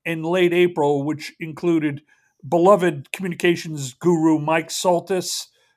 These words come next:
uh, Nate Silver of five thirty-eight, Russell Wolf, who headed up, uh, International, and John Dahl, who is the executive producer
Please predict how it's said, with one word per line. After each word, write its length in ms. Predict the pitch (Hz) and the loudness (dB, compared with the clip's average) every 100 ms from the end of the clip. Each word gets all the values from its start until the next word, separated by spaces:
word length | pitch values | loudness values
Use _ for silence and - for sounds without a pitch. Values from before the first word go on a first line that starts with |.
| _ 131 | _ -8
uh, 240 | 131 120 | -6 -6
Nate 300 | 131 165 185 | -4 -4 -2
Silver 640 | - - 196 190 180 180 156 | -4 2 4 4 2 2 2
of 180 | 135 | 0
five 320 | - 170 180 175 | 2 4 4 0
thirty-eight, 720 | 180 175 165 165 180 180 180 _ _ _ _ | -4 -2 -2 -2 -2 -4 -10 _ _ _ _
Russell 420 | 139 170 202 180 147 | -2 2 2 0 -2
Wolf, 460 | 147 185 190 - | 2 2 2 -4
who 180 | - 131 - | -10 -8 -2
headed 240 | 190 170 | 0 0
up, 240 | 170 170 _ _ _ _ - | 0 -4 _ _ _ _ -4
uh, 160 | 147 147 | -2 -2
International, 960 | 185 180 190 170 180 180 185 180 185 180 _ _ - | -4 -6 -6 -4 -4 -4 -4 -2 -2 -6 _ _ -6
and 280 | 156 156 127 | -6 -4 -2
John 420 | 160 214 214 156 | 0 2 0 2
Dahl, 460 | 175 262 220 165 | 4 6 6 4
who 120 | 151 190 | 2 -2
is 120 | 151 | -2
the 160 | 170 | -4
executive 520 | 156 147 208 214 175 175 | -2 -2 -2 -2 -4 -6
producer 600 | 151 180 175 185 180 | -6 -4 -2 -2 -4